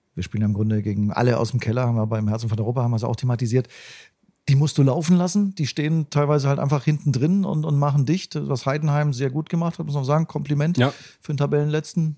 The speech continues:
Speaker 1: mit einer guten Haltung reingegangen ins Spiel. Und du musst sie halt müde machen und wenn du dann nachlegen kannst, eben dann mit einem Johnny oder so, hilft's dir ja auch.
Speaker 2: Absolut. Und ich fand auch, also gerade in der ersten Anfangsphase nach dem, nach der Halbzeit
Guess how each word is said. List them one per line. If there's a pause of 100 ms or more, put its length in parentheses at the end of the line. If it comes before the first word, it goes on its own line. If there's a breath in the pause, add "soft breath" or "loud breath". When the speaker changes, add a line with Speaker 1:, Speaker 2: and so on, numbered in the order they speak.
Speaker 1:
mit
einer
guten
Haltung
reingegangen
ins
Spiel. (640 loud breath)
Und (600)
du
musst
sie
halt
müde
machen
und
wenn
du
dann
nachlegen
kannst,
eben
dann
mit
einem
Johnny
oder
so, (360 loud breath)
hilft's
dir
ja
auch. (280)
Speaker 2:
Absolut.
Und
ich
fand
auch, (340 loud breath)
also
gerade
in
der
ersten
Anfangsphase
nach
dem,
nach
der
Halbzeit